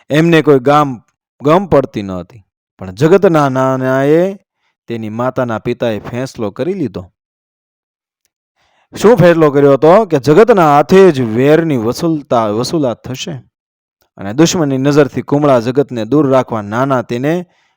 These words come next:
પોતાને ગામ ધરમપુર લઈ આવ્યા હતા. એ રતિયાથી પાંચ માઇલ દૂર એ બદલાની આગના અંગારાને બળતા રાખવા માટે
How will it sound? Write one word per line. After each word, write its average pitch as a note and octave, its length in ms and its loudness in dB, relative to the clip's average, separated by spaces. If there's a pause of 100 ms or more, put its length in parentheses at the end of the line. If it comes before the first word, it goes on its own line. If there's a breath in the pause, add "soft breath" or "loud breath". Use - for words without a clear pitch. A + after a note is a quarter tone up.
(140)
પોતાને A#2+ 380 -8
ગામ A2 300 -8
ધરમપુર C#3+ 540 -4
લઈ G#2 160 -6
આવ્યા F#2 240 -10
હતા. F#2+ 260 -20 (880)
એ G#2 100 -10
રતિયાથી D#3+ 560 2
પાંચ D#3+ 440 -6
માઇલ B2+ 400 -4
દૂર C3+ 440 0 (1080)
એ A2 100 -8
બદલાની D3+ 800 0
આગના B2+ 520 -2
અંગારાને B2 540 -2
બળતા A#2 460 -6
રાખવા A#2+ 600 -6
માટે B2+ 640 -6